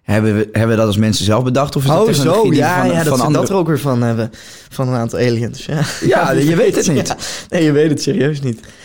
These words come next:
Speaker 2: Nee, het is heel ge-, en uiteindelijk hebben ze dat ontdekt wat ze daar aan het sleutelen waren. Omdat er luchtfoto's waren. Je zag de schaduw. Je zag, het was zo heet daar overdag. En
Speaker 1: Ja.
Speaker 2: ze hadden zo'n vliegtuig hadden ze op een paal staan.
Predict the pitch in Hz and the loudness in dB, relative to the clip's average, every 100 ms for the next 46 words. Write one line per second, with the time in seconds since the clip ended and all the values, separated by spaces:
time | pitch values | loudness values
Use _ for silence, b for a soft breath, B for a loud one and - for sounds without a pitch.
0 | B B - 139 - 165 170 160 160 170 | B B -2 0 2 2 2 0 0 2
1 | 196 180 156 147 160 160 147 180 226 160 | 2 2 0 0 0 2 0 0 -2 0
2 | 147 - 131 123 123 120 143 127 123 117 | -2 0 0 2 0 0 0 0 0 0
3 | 113 110 135 143 139 127 131 139 185 - | 0 -2 -4 -2 -2 2 2 2 0 0
4 | 147 123 120 117 113 135 139 - 123 - | -2 0 -2 -2 0 -2 -2 -4 -6 -4
5 | 180 175 202 202 294 B B B B B | -2 0 0 0 0 B B B B B
6 | - 131 147 - 143 - 214 208 160 196 | -12 -4 -4 -2 -2 0 2 4 4 2
7 | 202 185 196 165 196 294 - 110 117 156 | 0 0 0 0 -2 -2 -4 0 0 2
8 | 143 135 131 127 160 208 - 135 139 131 | 0 0 -2 -2 -2 -2 -2 -2 -2 -2
9 | 147 127 123 - 165 202 208 202 214 | -2 -2 -4 -2 0 0 0 -2 -2